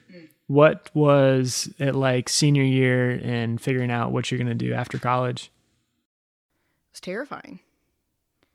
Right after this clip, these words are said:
Speaker 1: I, I mean, for pretty much my entire life to that point, I had never really thought anything much about what's the next step. And so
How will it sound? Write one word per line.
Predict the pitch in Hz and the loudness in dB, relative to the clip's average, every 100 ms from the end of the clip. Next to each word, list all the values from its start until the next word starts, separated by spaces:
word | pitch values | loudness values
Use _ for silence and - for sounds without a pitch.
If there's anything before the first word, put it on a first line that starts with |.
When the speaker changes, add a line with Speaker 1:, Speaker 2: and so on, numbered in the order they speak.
| _ _ _ _ _ _ 349 _ - - | _ _ _ _ _ _ _ _ -20 -18
Speaker 1:
I, | - - | -14 -12
I | |
mean, | 175 170 160 - _ _ _ _ _ _ _ _ _ | -8 -8 -10 -14 _ _ _ _ _ _ _ _ _
for | - 202 190 180 | -6 -2 -2 -6
pretty | - 233 240 | -8 -6 -4
much | 233 208 | -6 -8
my | 185 185 | -6 -4
entire | 202 196 185 - 160 180 185 170 156 - _ _ _ _ _ _ _ - | -4 -6 -8 -6 -4 -4 -8 -10 -14 -18 _ _ _ _ _ _ _ -14
life | 143 180 214 | -8 -6 -6
to | - | -8
that | 165 147 - | -6 -6 -6
point, | 160 160 | -8 -4
I | 160 | -4
had | 160 | -4
never | 165 170 | -6 -6
really | 175 170 165 160 | -6 -6 -8 -10
thought | - 160 | -8 -6
anything | 160 175 170 175 165 165 160 - _ _ _ _ _ _ | -6 -8 -10 -10 -8 -10 -12 -16 _ _ _ _ _ _
much | 156 185 - | -8 -8 -8
about | 165 156 156 151 - _ _ _ _ _ _ _ - 147 - | -4 -2 -2 -6 -12 _ _ _ _ _ _ _ -20 -20 -20
what's | - 175 160 | -8 -8 -8
the | - 180 | -10 -8
next | 156 127 - | -8 -10 -14
step. | - 147 95 _ | -10 -10 -10 _
And | - 165 160 | -12 -10 -10
so | - 165 156 147 143 | -8 -6 -6 -8 -10